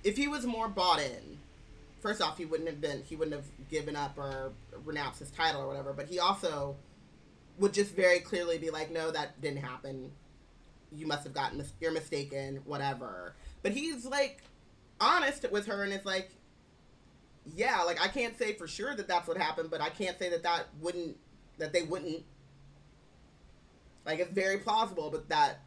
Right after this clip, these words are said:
you know, like, the Merlins had a hand in killing your mom." And so he <laughs> decides, um, first he's like, "We gotta go.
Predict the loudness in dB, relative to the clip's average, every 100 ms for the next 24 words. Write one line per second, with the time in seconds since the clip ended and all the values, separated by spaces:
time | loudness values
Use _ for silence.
0 | -8 -4 -2 -2 -2 -4 -4 -6 -6 -12
1 | -20 -20 -20 -8 -4 -2 -2 -4 2 2
2 | 2 -2 -2 -2 -4 -6 -6 -4 -2 -4
3 | -6 -12 -18 -20 -20 -20 -8 -2 2 4
4 | 6 6 2 -6 -16 -20 -20 -10 -6 -4
5 | -2 0 0 -4 -10 -20 -20 -20 -20 -20
6 | -20 -20 -20 -20 -20 -20 -20 -20 -20 -12
7 | -2 2 2 2 -2 -8 -16 -20 -20 -20
8 | -20 -20 -20 -20 -20 -20 -20 -20 -20 -20
9 | -20 -18 -8 4 6 6 0 0 0 0
10 | 4 2 0